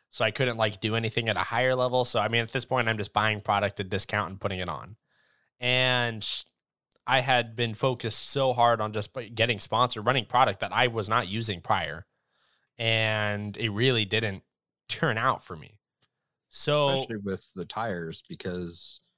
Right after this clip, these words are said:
Speaker 2: it doesn't matter how good a deal that you have on tires. If they don't work for the track conditions that you're at, you're hosed.
Speaker 1: Yeah, I, I, it's miraculous that I ever won an N C T, honestly, driving for them. And I'm, I'm not, not saying that,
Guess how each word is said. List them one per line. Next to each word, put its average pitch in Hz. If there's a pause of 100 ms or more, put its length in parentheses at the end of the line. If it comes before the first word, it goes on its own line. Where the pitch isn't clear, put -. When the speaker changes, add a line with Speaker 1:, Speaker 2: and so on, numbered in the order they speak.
(880)
Speaker 2:
it 120
doesn't 113
matter 95
how 101
good 92
a 87
deal 90
that 90 (160)
you 104
have 92
on 87
tires. 87
If 87
they 98
don't 98
work 95
for 98
the 85
track -
conditions 104
that 101
you're 95
at, 113 (480)
you're 87 (160)
hosed. 87 (140)
Speaker 1:
Yeah, 123
I, 139 (120)
I, 135
it's 131
miraculous 110
that 110
I 104
ever 104
won 101
an 98
N 95
C 98
T, 98
honestly, 98
driving 98
for 104
them. 98
And 190
I'm, 254
I'm 208
not, 170
not 160
saying 123
that, 110